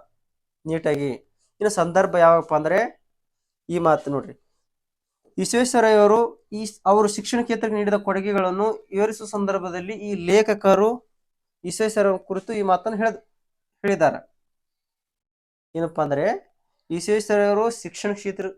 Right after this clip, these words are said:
ಶಿ-, ನೀಡಿದಂತ ಕೊಡುಗೆಗಳನ್ನು ವಿವರಿಸುವಾಗ ಲೇಖಕರು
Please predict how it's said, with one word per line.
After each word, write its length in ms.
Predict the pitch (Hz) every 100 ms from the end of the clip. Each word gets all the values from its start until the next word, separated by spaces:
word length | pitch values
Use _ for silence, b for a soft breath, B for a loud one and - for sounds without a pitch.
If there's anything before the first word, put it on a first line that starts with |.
| _
ಶಿ-, 240 | - - 170
ನೀಡಿದಂತ 460 | 190 196 190 190 196 196
ಕೊಡುಗೆಗಳನ್ನು 500 | 165 190 190 190 185
ವಿವರಿಸುವಾಗ 500 | 175 170 170 165 185 196
ಲೇಖಕರು 520 | 170 175 175 175 190